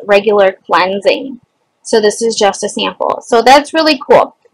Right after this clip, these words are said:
I thought when they came out with the Blotterazzi, I thought they were blotting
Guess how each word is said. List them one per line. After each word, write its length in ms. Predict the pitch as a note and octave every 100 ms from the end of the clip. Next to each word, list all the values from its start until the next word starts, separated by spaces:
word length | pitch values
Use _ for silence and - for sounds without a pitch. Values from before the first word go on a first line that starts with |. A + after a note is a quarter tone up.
| _ -
I 360 | A3+ D4+ G4+ G4+
thought 420 | C#4 A#3 A3+ -
when 140 | G#3+ G#3+
they 120 | G#3+
came 240 | - B3+
out 160 | A#3+ G#3
with 120 | G#3+
the 80 | G#3+
Blotterazzi, 760 | A3 G3 F#3+ G3+ C4 C#4 A#3+
I 140 | G3 G#3
thought 240 | G#3 G#3
they 140 | G3+ F#3
were 180 | F3+
blotting 340 | G3+ G3+ G3